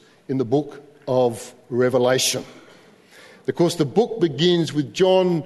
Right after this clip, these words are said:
being captured by this image of Jesus standing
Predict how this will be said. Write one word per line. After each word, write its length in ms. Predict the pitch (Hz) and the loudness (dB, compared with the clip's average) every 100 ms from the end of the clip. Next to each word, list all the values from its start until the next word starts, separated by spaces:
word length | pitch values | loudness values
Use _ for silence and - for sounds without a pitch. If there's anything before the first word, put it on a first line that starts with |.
| - - - - | -8 -20 -20 -6
being 320 | 135 170 160 - | 0 2 2 -2
captured 680 | - 220 214 - - - - - - _ _ _ _ _ _ | -2 0 0 0 -2 -2 -8 -20 -20 _ _ _ _ _ _
by 160 | - 160 | 2 2
this 180 | 160 147 | 2 2
image 680 | 165 160 113 - - - - _ _ _ _ _ _ - | 2 2 0 -2 -4 -4 -8 _ _ _ _ _ _ -6
of 200 | 139 110 | -6 -4
Jesus 520 | - 170 175 120 95 - | 0 2 2 -2 -4 -4
standing 920 | - - - 175 180 156 127 73 | -4 -2 2 4 4 4 0 -2